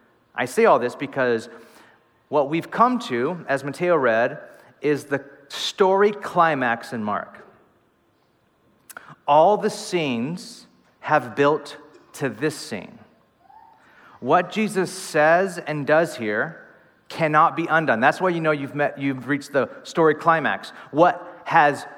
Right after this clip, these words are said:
been done cannot be undone. There's a collision course that's happening in this story, and you can't go back.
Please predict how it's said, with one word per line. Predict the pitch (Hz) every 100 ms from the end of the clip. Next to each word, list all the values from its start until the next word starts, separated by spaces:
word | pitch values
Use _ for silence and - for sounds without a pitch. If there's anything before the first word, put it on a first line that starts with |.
| -
been | 151 139
done | 120 156 208 208
cannot | - 170 170 151
be | 160 175
undone. | 170 160 135 113
There's | 131 143
a |
collision | 160 - 151 156 214 214
course | - 190 180
that's | 170
happening | 170 170 156 156
in | 151
this | 147
story, | - 131 135
and | 139
you | 135
can't | - 156 160 151 - - -
go | 127 131 131 123 - - -
back. | 120 95 - -